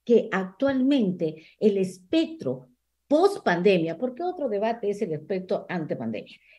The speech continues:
El espectro post pandemia sigue siendo México el más caro y le doy, eh, digamos, la pregunta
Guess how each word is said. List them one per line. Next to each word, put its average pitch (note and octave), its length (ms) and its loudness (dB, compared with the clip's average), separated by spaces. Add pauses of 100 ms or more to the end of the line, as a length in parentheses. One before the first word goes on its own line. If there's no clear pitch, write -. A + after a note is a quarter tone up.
El A3+ 160 8
espectro G#3 800 -2
post F#4 320 2
pandemia G#3 720 0
sigue D4 400 0
siendo A3+ 440 0
México G#3+ 560 -2
el F3+ 160 2
más F3+ 180 0
caro F#3+ 320 -2 (220)
y C#4+ 380 -2
le G#3 240 4
doy, C#4 420 4
eh, F#3+ 280 2
digamos, G#3 340 2
la G3 140 -2
pregunta B3 560 0